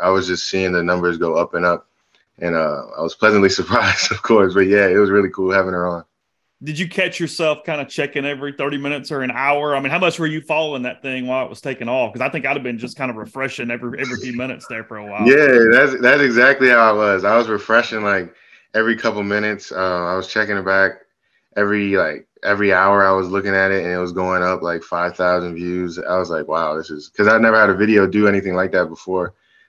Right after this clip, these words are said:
Speaker 1: in those types of numbers, so it was definitely checking up on it frequently.
Speaker 2: Did you have her as kind of a big fish peg for a while? I mean, was that one where you thought for a little bit, "Hey, if we, if we get to her," or when to ask Julio to do it? I mean,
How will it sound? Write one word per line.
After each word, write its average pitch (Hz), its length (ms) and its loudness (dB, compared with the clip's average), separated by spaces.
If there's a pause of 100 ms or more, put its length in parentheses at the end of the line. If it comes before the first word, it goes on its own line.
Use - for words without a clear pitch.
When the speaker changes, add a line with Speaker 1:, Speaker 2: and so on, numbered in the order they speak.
Speaker 1:
in 90 80 -10
those 92 180 -2
types 92 240 -2
of 85 80 -14
numbers, 92 360 -2
so 85 140 -8
it 90 60 -4
was 85 120 -6
definitely 85 500 -6 (340)
checking 85 300 -2
up 85 160 -4
on 80 100 -2
it 73 100 -6
frequently. 76 420 -10 (520)
Speaker 2:
Did 170 160 -4
you 269 140 2
have 262 160 -4
her 240 280 -2
as 196 100 -2
kind 214 220 -2
of 196 80 -6
a 180 80 -4
big 170 380 -6
fish 185 360 -6
peg 180 280 -8
for 180 160 -6
a 165 40 -8
while? 175 360 -2
I 147 40 -4
mean, 139 220 -6
was 135 80 -8
that 151 140 -4
one 151 200 -8
where 143 100 -8
you 143 140 -10
thought 147 380 -4
for 147 140 -4
a 143 40 -2
little 143 200 -8
bit, 147 240 -4
"Hey, 143 220 0
if 135 100 -6
we, 139 100 -4
if 127 220 -12
we 147 80 -4
get 147 220 -6
to 131 100 -8
her," 147 240 0
or 123 80 -2
when 139 180 -4
to 135 80 0
ask 135 220 0
Julio 147 360 -6
to 135 80 -8
do 139 260 -8
it? 151 100 -8
I 127 80 -4
mean, 123 280 -6